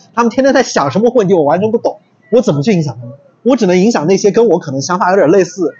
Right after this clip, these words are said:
我们有类似的阅读的东西啊，感兴趣的事情，年轻人的状态，我就更理解这个，或者因为我自己这样的人嘛。很重要的就是，我觉得未来可能是这样的一个方向，对，规划是这样。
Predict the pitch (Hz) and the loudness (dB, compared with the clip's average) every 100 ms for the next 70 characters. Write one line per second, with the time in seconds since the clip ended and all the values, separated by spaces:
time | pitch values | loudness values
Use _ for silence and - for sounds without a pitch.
0 | _ _ - 147 202 160 196 180 208 165 | _ _ -4 0 2 4 2 0 -2 0
1 | 143 127 _ - 170 202 160 151 180 180 | 0 -4 _ -14 -2 0 0 0 0 0
2 | 233 185 139 139 123 190 190 180 - 147 | -2 -4 -4 -6 -8 -6 -2 -2 -4 -6
3 | 135 139 151 151 170 196 170 165 226 180 | -8 -6 -2 -2 -2 -2 -2 0 0 -2
4 | 143 131 _ _ - 156 226 233 180 202 | -4 -8 _ _ -2 0 2 2 2 0
5 | 143 165 160 143 147 180 - 160 127 180 | 0 0 0 0 0 -2 -2 -4 -4 -2
6 | 147 117 117 - - - _ - 190 262 | -2 -4 -10 -14 -18 -20 _ -2 2 4
7 | 247 220 240 196 196 202 214 214 160 165 | 4 2 2 4 2 4 2 2 0 0
8 | 320 320 160 147 214 254 131 - - _ | 0 0 -2 -2 -2 -4 -6 -14 -20 _
9 | _ _ 175 220 247 254 190 160 135 123 | _ _ -2 2 2 2 0 -2 -4 -6